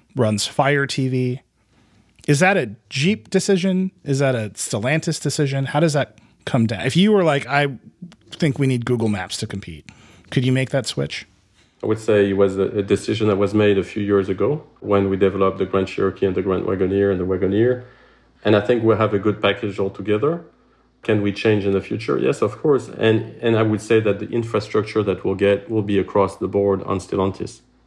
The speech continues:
Speaker 2: right? We'll have common solution. And as I said, it's all gonna be about personalization and adding, adding modules.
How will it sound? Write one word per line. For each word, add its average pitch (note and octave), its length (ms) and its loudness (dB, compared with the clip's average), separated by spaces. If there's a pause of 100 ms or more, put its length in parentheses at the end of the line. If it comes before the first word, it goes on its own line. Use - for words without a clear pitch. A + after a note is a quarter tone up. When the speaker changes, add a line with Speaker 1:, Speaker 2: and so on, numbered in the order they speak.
(140)
Speaker 2:
right? G#2 260 -2
We'll G#2 140 4
have G2 200 -2
common B2+ 260 2
solution. G#2+ 440 -2
And G2 100 2
as F#2+ 140 0
I F#2+ 80 4
said, G2 360 0
it's G2 220 -10
all B2 280 0
gonna G#2+ 180 2
be G2+ 140 0
about F#2 280 2
personalization G2 760 -2
and - 140 -2
adding, G2+ 520 -2
adding G#2 320 0
modules. G2 560 0